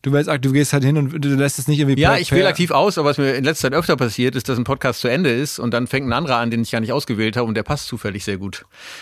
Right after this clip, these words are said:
Speaker 2: Also dann bin ich mit dem O-M-R-Podcast durch und dann kommt entweder eine neue Folge von was, was ich schon gut finde oder ein gutes Interview oder so.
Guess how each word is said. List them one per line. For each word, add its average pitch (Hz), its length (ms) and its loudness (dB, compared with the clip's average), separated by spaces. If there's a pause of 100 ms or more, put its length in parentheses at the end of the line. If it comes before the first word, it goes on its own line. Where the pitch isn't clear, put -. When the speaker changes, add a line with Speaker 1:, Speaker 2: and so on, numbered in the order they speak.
Speaker 2:
Also 107 240 -2
dann 104 240 0
bin 113 100 -2
ich 117 120 -2
mit 110 80 0
dem 110 40 0
O-M-R-Podcast 113 680 -2
durch 147 260 0
und 110 80 -4
dann 117 160 -2
kommt 117 280 -2
entweder 110 300 -2
eine 110 100 -2
neue 107 220 -2
Folge 117 300 -4
von 104 220 -6
was, 107 200 -4
was 107 100 -4
ich 98 60 -8
schon 110 120 -4
gut 135 160 -6
finde 123 460 0
oder 104 220 -2
ein 101 120 -4
gutes 104 260 -6
Interview 120 480 -2
oder 113 220 -2
so. 107 260 -4